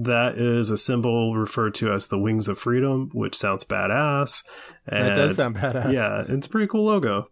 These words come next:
Speaker 1: but
Speaker 2: Yeah.
Speaker 1: the military police have unicorns on their shirts. Um, I don't think
Speaker 2: I
Speaker 1: we saw
Speaker 2: noticed
Speaker 1: them.
Speaker 2: that.
Speaker 1: Did, were they in
Speaker 2: Yeah,
Speaker 1: this?
Speaker 2: the
Speaker 1: I don't
Speaker 2: unicorn
Speaker 1: remember
Speaker 2: badge.
Speaker 1: the unicorns.
Speaker 2: I do remember the unicorn. There was a unicorn badge. I made a note of it.
Speaker 1: Oh.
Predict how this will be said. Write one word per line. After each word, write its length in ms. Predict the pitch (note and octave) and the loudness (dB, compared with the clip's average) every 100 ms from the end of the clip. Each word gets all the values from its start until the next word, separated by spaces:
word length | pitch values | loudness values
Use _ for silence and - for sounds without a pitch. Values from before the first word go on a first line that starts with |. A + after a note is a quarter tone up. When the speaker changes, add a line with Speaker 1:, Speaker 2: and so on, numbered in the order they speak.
| - | -2
Speaker 1:
but 280 | A2+ G2+ - _ _ | 0 0 -4 _ _
Speaker 2:
Yeah. 180 | - C3+ | -2 2
Speaker 1:
the 80 | B2+ | 4
military 480 | C3+ E3+ E3 C3+ A#2 | 4 2 0 0 0
police 360 | - G#2+ G#2 - | 0 0 0 0
have 240 | G#2 G2 | -2 0
unicorns 560 | A2 A#2 G#2 G2+ G2 G#2 | 0 0 0 0 0 0
on 100 | G2+ | 0
their 140 | G2 | 0
shirts. 480 | F#2+ G#2 F#2+ - - | -2 -2 -2 -2 -6
Um, 560 | - G#2 G2 G2 A#2 C#3+ _ G#2 - | -2 0 0 -2 -6 -10 _ -10 -6
I 60 | B2 | -4
don't 160 | A#2+ | -2
think 140 | - B2+ | -2 0
Speaker 2:
I 60 | |
Speaker 1:
we 100 | C3+ | 4
saw 140 | D3 - | 4 6
Speaker 2:
noticed 240 | A3 - | 4 2
Speaker 1:
them. 300 | - C3 G#2 | 2 2 2
Speaker 2:
that. 140 | A2+ - | -2 -4
Speaker 1:
Did, 200 | C3+ B2 | -4 0
were 100 | C#3+ | 0
they 100 | D#3 | 2
in 60 | F3 | 4
Speaker 2:
Yeah, 160 | F3 | 6
Speaker 1:
this? 140 | F3 C#3 | 6 4
Speaker 2:
the 60 | |
Speaker 1:
I 20 | - | 2
don't 80 | C#3 | 4
Speaker 2:
unicorn 120 | C3 C#3 | 4 4
Speaker 1:
remember 80 | B2+ B2+ | 4 2
Speaker 2:
badge. 80 | |
Speaker 1:
the 60 | A#2 | 2
unicorns. 580 | A#2 A2 G#2 G2+ G#2 - - - - _ _ | 2 0 0 0 0 -2 -8 -20 -20 _ _
Speaker 2:
I 120 | E3+ | -2
do 240 | D3+ F#3+ D4+ | 2 4 4
remember 340 | C4+ E3+ D3 | 2 2 2
the 100 | B2+ | 0
unicorn. 400 | B2 A#2+ - C#3 | 0 -2 0 0
There 100 | D3+ | 2
was 120 | D#3+ | 2
a 40 | C#3 | 2
unicorn 440 | F3 F#3+ F#3 D3 | 0 2 0 0
badge. 380 | C3+ D3+ D3 B2 | 2 2 2 0
I 80 | A#2+ | -2
made 200 | C#3 B2+ | -2 0
a 40 | |
note 260 | A#2+ C#3+ B2+ | 0 0 0
of 140 | G#2+ | 0
it. 80 | A2 | 0
Speaker 1:
Oh. 420 | A2 G#2+ - D#3 | 2 0 -2 -4